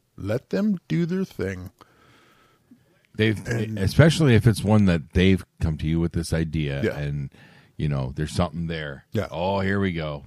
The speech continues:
Speaker 2: Yes, Bianca versus Asuka.
Speaker 1: I really wanna pay more attention to this match.
Speaker 2: Oh, well,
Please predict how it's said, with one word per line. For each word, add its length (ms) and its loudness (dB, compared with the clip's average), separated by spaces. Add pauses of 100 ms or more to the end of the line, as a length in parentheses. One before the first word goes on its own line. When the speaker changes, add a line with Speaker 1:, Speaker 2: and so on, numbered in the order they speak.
Speaker 2:
Yes, 640 -10 (240)
Bianca 440 -4
versus 400 -4
Asuka. 760 -10
Speaker 1:
I 240 -8
really 280 -4
wanna 240 -4
pay 260 -2
more 220 -4
attention 440 -6
to 40 -6
this 240 -8
match. 420 -6 (200)
Speaker 2:
Oh, 260 -6
well, 400 -2